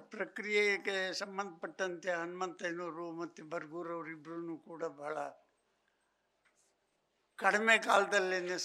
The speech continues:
ಸಮಗ್ರವಾದಂಥ ಒಂದು ಚಿಂತನೆಯನ್ನು ನಮ್ಮ ಮುಂದೆ ಪ್ರಸ್ತುತಪಡಿಸಿದ್ದಾರೆ. ಹಿಂದೆ ಕೇಂದ್ರ ಸ-, ಕೇಂದ್ರ ಅಂತ ಅನ್ಬಾರ್ದು, ಒಕ್ಕೂಟ ಅಂತ ಅನ್ಬೇಕು ಅಂತ ನಾವು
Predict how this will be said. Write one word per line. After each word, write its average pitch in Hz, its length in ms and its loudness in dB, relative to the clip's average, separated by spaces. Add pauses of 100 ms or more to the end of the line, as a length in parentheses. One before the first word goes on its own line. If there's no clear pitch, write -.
ಸಮಗ್ರವಾದಂಥ 180 880 -2 (140)
ಒಂದು 160 180 -8
ಚಿಂತನೆಯನ್ನು 165 880 -6
ನಮ್ಮ 160 220 -10
ಮುಂದೆ 147 200 -10
ಪ್ರಸ್ತುತಪಡಿಸಿದ್ದಾರೆ. - 1120 -12 (2750)
ಹಿಂದೆ 202 280 6 (160)
ಕೇಂದ್ರ 208 360 6 (180)
ಸ-, 208 240 -4 (160)
ಕೇಂದ್ರ 202 340 0 (120)
ಅಂತ 190 240 -2
ಅನ್ಬಾರ್ದು, 196 560 2 (840)
ಒಕ್ಕೂಟ 208 500 -2 (160)
ಅಂತ 190 240 -2
ಅನ್ಬೇಕು 190 400 0 (100)
ಅಂತ 160 160 -8 (140)
ನಾವು 170 140 -4